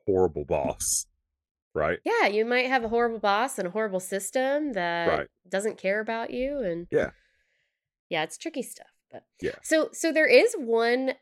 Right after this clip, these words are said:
Speaker 2: more thing that I, I wanted to make sure we talked about with What If,
Speaker 1: Okay.
Speaker 2: um, the Watcher.
Speaker 1: Oh, oh, wow. Oh, yes, the fly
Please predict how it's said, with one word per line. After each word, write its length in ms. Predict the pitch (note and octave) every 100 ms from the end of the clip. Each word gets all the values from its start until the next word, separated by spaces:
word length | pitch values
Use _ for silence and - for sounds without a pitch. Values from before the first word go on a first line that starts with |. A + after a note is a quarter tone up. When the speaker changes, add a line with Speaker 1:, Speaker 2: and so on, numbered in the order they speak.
| -
Speaker 2:
more 240 | G#3 G3+
thing 280 | F#3+ G3 F#3
that 100 | F3+
I, 260 | F3 E3+ E3
I 120 | - E3
wanted 240 | E3+ E3+
to 40 | E3
make 160 | D#3+
sure 140 | D#3+ D3+
we 60 |
talked 320 | B2+ A2+ C#3 -
about 260 | - -
with 160 | C3 -
What 160 | - F2+
If, 380 | - - - - _
Speaker 1:
Okay. 340 | F#3+ F3+ E3+ D#3
Speaker 2:
um, 240 | D3 E3 _ _
the 100 | F3+
Watcher. 760 | E3 D#3+ D#3+ - C#3 - - _ _ _ _ _ -
Speaker 1:
Oh, 560 | D#2+ F#2+ G#2 G#2+ G2+ F#2+
oh, 140 | D#2
wow. 500 | E2+ C#2 D2 D#2 C2+ - -
Oh, 320 | F#2 F#2 E2 _ _ -
yes, 460 | G2 D#2+ - - -
the 80 | - - -
fly 560 | G2+ G#2+ G#2+ G2+ G2+